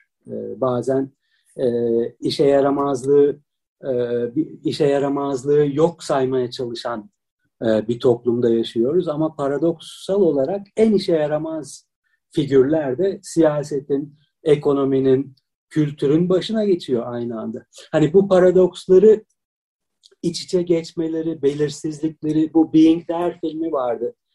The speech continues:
Peter Sel-, Sellers'ın Türkçe'ye nasıl çevrildi hatırlamıyorum.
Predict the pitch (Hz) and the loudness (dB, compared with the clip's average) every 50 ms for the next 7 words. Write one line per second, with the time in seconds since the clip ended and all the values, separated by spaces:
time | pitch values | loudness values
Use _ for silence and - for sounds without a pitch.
0 | _ _ _ _ _ _ _ - - 135 - 139 131 - 147 135 135 139 - 151 | _ _ _ _ _ _ _ -4 -2 2 2 0 2 2 0 -2 -2 -2 -6 -12
1 | - - 143 131 131 131 123 - - 127 127 - 143 135 - - - 147 143 - | -8 -4 -2 0 0 0 -2 -2 -6 -6 -6 -6 -8 -10 -8 -4 -2 -2 -2 -2
2 | - - - 165 143 139 139 143 143 143 - 147 143 - - 139 135 135 139 135 | -6 -12 -12 -4 -2 -2 -2 -2 -6 -8 -10 -10 -8 -4 -2 -2 0 0 -2 -4
3 | 135 143 127 143 143 - 165 170 196 190 175 160 139 127 120 113 | -4 -6 -6 -8 -10 -10 -8 -6 -4 -4 -2 0 0 -2 -2 -4